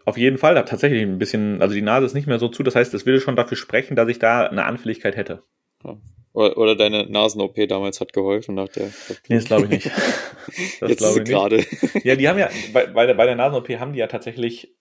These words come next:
Speaker 1: gesagt, dass, also ich hab eine relativ schiefe oder eine einigermaßen schiefe Nasenscheidenwand,
Speaker 2: Ja.
Speaker 1: was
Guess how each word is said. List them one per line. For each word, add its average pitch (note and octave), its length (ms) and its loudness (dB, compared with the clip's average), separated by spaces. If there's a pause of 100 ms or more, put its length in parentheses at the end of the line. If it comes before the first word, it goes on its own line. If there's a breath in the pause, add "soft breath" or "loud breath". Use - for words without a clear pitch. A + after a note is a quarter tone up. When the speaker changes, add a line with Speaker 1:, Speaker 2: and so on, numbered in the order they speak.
(360)
Speaker 1:
gesagt, G2+ 640 -2
dass, G2+ 140 0
also G2+ 140 -2
ich G#2 140 -4
hab - 160 0
eine B2+ 400 4 (540)
relativ C#3+ 400 2
schiefe - 360 -6
oder - 100 0
eine - 160 -6
einigermaßen A2+ 500 0
schiefe A#2+ 220 -4
Nasenscheidenwand, G#2 680 0 (320 loud breath)
Speaker 2:
Ja. A2 200 -10
Speaker 1:
was - 280 0